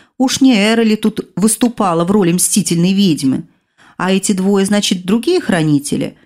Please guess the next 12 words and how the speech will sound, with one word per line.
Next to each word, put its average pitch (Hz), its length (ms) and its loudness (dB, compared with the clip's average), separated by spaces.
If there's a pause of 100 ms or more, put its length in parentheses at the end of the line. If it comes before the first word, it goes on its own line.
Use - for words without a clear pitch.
(160)
Вот 302 240 0
и - 40 0
познакомились. 156 920 -2 (180)
Милашки, 190 680 0
нечего 185 420 0
сказать. 165 580 -4 (280)
Об 175 160 -2
остальных 202 400 2
даже 190 200 0
думать 180 320 0
страшно. 147 720 -4
М-да". 156 680 -2